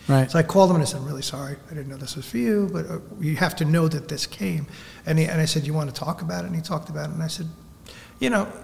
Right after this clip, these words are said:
Speaker 2: y-, you know you did the wrong thing. You gotta take your lumps, whatever
Speaker 1: You gotta
Speaker 2: the,
Speaker 1: pay what
Speaker 2: the
Speaker 1: you owe.
Speaker 2: punishment is." And then I started looking into it, and he was being overpunished. And I, and he said, "Oh, I have this call that I have to make with this counselor." I said, "Can I join the call?"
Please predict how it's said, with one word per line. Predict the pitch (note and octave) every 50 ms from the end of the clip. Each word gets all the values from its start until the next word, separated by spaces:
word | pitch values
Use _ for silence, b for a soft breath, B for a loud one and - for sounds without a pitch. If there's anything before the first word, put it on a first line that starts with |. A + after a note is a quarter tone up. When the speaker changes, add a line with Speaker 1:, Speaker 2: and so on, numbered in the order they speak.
| - -
Speaker 2:
y-, | - - - - -
you | A#3 A3+ A3+
know | A#3 A#3+ A#3
you | A3+ G3+ F#3+
did | E3 E3+ D3+
the | D3+ D3+
wrong | D3 C#3+ C#3+ C#3 -
thing. | - D3+ D3 D3
You | D#3
gotta | D#3+ D#3+ D#3+ D#3+ D3+ C3+ - - -
take | - - E3+ E3 D#3+ - D#3
your | C#3 C3+ C3+ D3+
lumps, | - D3 F3 F3 D3+ C#3+ - - -
whatever | D3+ D3 D#3 D#3+ D3 -
Speaker 1:
You | B2+
gotta | C3 B2+ B2+
Speaker 2:
the, | C3 -
Speaker 1:
pay | C#3 C#3
what | C3+ C3+ C3
Speaker 2:
the | - C#3+
Speaker 1:
you | C#3 C#3+
owe. | D3+ D3
Speaker 2:
punishment | C3+ A#2 - - - D3+ C#3 C3
is." | C3 - B B B B B B B -
And | F3+ E3+ F3 F#3
then | G3+ A3+ A#3
I | G3+ F3
started | - - G3+ E3+ E3 D#3+
looking | D#3+ D#3 - D3+
into | F3 A#3 A#3+ - - - D3+
it, | D#3 E3
and | D#3
he | C#3 E3+ G3
was | F#3 D#3
being | - - F3 E3 D#3+ D#3 D3 D3 D#3 D#3+ - - - - - - - - - - - - - - - -
overpunished. | E3+ E3 D3+ D3 C#3 - - - A3+ G#3+ - - - - - - - - - - - - - -
And | D#3+ D#3 E3
I, |
and | E3 - F#3 D#3
he | E3 D#3
said, | - F#3+ E3+
"Oh, | E3 E3+
I | E3+ E3+
have | E3 G3 F3 E3 D3+ -
this | D3 B2+ - - - - - - -
call | - - - E3+ D#3+ D#3 D#3 D3+
that | D3 C#3+
I |
have | C#3+ D3 - -
to | - D#3
make | C#3 D3 D3+ - -
with | D#3 -
this | D#3+ - -
counselor." | - D#3 - - D#3 D#3
I |
said, | - - - -
"Can | - D#3
I | D3+ D#3
join | D#3 - F3 D#3+ D#3 D#3 D3 C#3
the | C#3+
call?" | - - - G#3+ A3+ A3+ - -